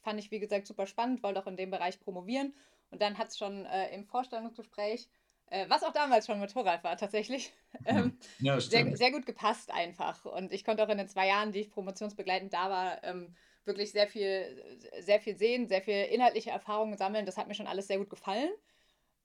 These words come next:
Speaker 1: Ähm, ich muss aber sagen, nach dem zweiten Examen habe ich ganz offen, ähm, gesucht, nur nach Kanzleien gesucht. Also mir war schon klar, dass ich gerne Anwältin werden würde. Mir war auch klar, dass ich gerne Anwältin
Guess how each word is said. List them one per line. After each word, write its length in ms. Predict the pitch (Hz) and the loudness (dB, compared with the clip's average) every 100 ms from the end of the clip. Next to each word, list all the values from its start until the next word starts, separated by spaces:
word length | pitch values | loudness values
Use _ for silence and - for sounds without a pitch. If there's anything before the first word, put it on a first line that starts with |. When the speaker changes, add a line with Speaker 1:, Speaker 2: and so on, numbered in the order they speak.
| - | 4
Speaker 1:
Ähm, 460 | 214 214 214 196 - | 4 4 -4 -10 -12
ich 120 | - | -4
muss 120 | 254 | 2
aber 180 | 262 226 | 4 4
sagen, 180 | 214 214 | 4 2
nach 100 | 214 | -2
dem 140 | 214 | -6
zweiten 280 | 202 226 247 | -2 -2 0
Examen 340 | 214 214 220 208 | -6 -6 -6 -6
habe 120 | 190 | -8
ich 140 | 202 | -2
ganz 460 | 196 196 202 - - _ _ _ - | -2 -2 -4 -14 -20 _ _ _ 0
offen, 640 | 220 - 233 220 208 202 - | 0 0 -4 -2 -4 -4 -2
ähm, 440 | 185 185 180 185 208 _ - | -2 -4 -10 -16 -20 _ -10
gesucht, 520 | 214 254 359 359 - - | -2 6 6 6 -4 -6
nur 160 | 220 240 | 0 2
nach 120 | 226 | 2
Kanzleien 380 | 214 185 226 320 | -2 0 2 2
gesucht. 280 | 294 285 262 | -2 -6 -6
Also 180 | 185 190 | -6 -6
mir 120 | 180 | -4
war 140 | 180 | -4
schon 140 | 208 185 | -4 -10
klar, 200 | 190 190 | -8 -6
dass 140 | 185 | -8
ich 100 | 185 | -14
gerne 420 | - 170 170 - | -14 -12 -10 -8
Anwältin 440 | 226 254 233 233 202 | -4 -2 -2 -2 -2
werden 260 | 202 196 | -2 -2
würde. 240 | 180 190 202 | -6 -6 -6
Mir 140 | 175 | -2
war 120 | 170 | -2
auch 120 | - - | -2 -4
klar, 200 | 185 185 | -4 -4
dass 120 | 175 | -6
ich 100 | 180 | -8
gerne 240 | 180 175 | -6 -4
Anwältin 420 | 185 185 185 175 | -4 -4 -4 -8